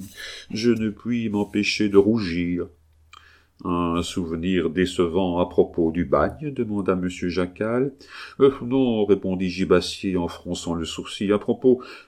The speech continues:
de mon évasion, ou plutôt de la dame mystérieuse qui l'a facilitée. » « Ah, pouah »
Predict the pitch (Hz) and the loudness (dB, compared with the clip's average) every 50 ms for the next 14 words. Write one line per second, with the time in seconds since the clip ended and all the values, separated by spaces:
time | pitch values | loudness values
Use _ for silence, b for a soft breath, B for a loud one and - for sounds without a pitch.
0 | B - 101 104 104 101 104 101 101 101 107 107 98 107 104 104 95 92 95 117 | B -4 0 2 2 4 4 2 2 4 4 6 8 8 8 8 6 0 -2 0
1 | 110 101 92 90 85 87 - - - 127 131 - 143 - - 151 143 135 127 123 | 0 0 0 -2 -4 -6 -8 -4 -4 -4 -2 -2 -6 -2 2 2 2 6 8 6
2 | 117 117 B B B B B B - 110 110 110 110 127 127 113 107 101 104 98 | 6 6 B B B B B B 2 4 4 6 6 6 4 4 2 0 -2 -2
3 | 98 123 123 - - - - 104 101 92 98 101 117 131 127 120 107 95 92 95 | -2 -2 -4 -4 -6 -4 4 4 4 4 4 4 4 6 6 6 4 2 -2 -4
4 | 92 - - - 104 95 98 95 92 - - 98 92 - - - - 104 98 95 | -4 -4 -4 -4 0 2 2 0 0 2 2 2 2 2 -4 -6 -8 -10 -10 -8
5 | 101 95 - _ - 104 101 92 82 - - _ _ _ _ _ - - - 110 | -10 -10 -12 _ 0 0 0 0 0 -6 -16 _ _ _ _ _ -10 0 2 2
6 | - - - - - - - - - 62 65 101 117 95 | 2 2 -4 -12 -14 -16 -14 -10 -4 2 4 6 6 6